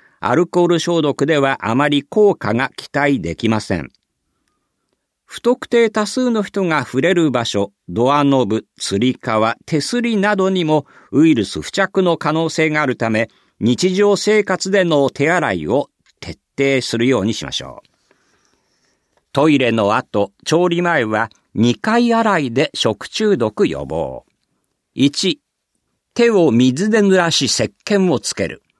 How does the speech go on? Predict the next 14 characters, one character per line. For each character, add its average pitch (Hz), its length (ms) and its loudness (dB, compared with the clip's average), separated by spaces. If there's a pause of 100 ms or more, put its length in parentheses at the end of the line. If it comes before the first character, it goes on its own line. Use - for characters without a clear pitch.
(580)
二、 147 240 2 (440)
手 240 120 2
の 247 160 2
ひ - 140 -4
ら 147 180 2
を 151 180 0 (180)
五 104 180 -2
回 214 340 -2
こ - 180 -18
す - 160 -8
る。 - 120 -20 (720)
三、 131 340 -2 (220)
手 240 140 2
の 220 260 0